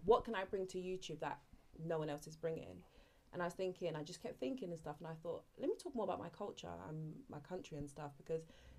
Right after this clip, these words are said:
that's one thing I noticed that not a lot of YouTubers do. Sometimes they'll speak about their culture here and there, but they don't influence it to other, like, to their audience, right?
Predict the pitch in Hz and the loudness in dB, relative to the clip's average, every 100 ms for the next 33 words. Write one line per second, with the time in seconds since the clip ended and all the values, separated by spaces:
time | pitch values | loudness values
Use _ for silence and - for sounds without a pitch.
0 | - 196 214 214 190 180 180 165 175 175 | 0 6 6 6 4 4 6 4 2 0
1 | 160 170 160 170 170 160 160 143 - 233 | 2 0 -2 -4 -6 -4 -4 0 4 6
2 | 170 170 - - - - - 226 254 247 | 6 4 -10 -20 -20 -18 4 6 8 6
3 | 233 202 - 208 175 165 165 165 160 160 | 4 2 0 -2 -2 -2 0 -2 -2 0
4 | 160 151 160 156 151 135 - - - - | 0 2 0 0 2 -2 -2 -14 -10 6
5 | 185 202 190 - - 196 196 185 160 - | 10 10 6 0 2 2 4 4 2 2
6 | 151 - - 156 - - 151 151 151 151 | -6 -6 -8 -8 -4 2 2 4 -2 -4
7 | - - - - - - 170 156 180 156 | -10 -20 -6 0 0 6 6 8 8 6
8 | 131 139 - 147 147 | 2 -2 0 2 2